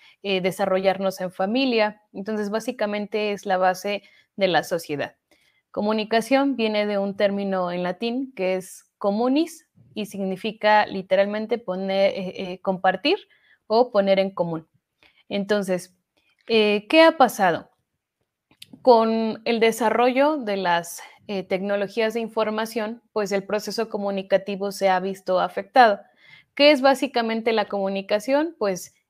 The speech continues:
transmitir cierta información de una persona a otra y después que esa persona que recibió la información ahora emite una respuesta. Entonces, a-, hay todo un esquema de comunicación, hay elementos que intervienen en la comunicación,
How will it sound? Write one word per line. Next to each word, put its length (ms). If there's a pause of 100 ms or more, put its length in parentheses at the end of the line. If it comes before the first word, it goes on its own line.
(120)
transmitir 720
cierta 720
información 920
de 160
una 280
persona 420
a 100
otra 420
y 100
después 540
que 320
esa 320
persona 500
que 140
recibió 420
la 80
información 720 (340)
ahora 580
emite 520
una 200
respuesta. 720 (480)
Entonces, 580 (240)
a-, 280
hay 180
todo 240
un 140
esquema 480
de 80
comunicación, 800
hay 200
elementos 600
que 80
intervienen 500
en 120
la 100
comunicación, 720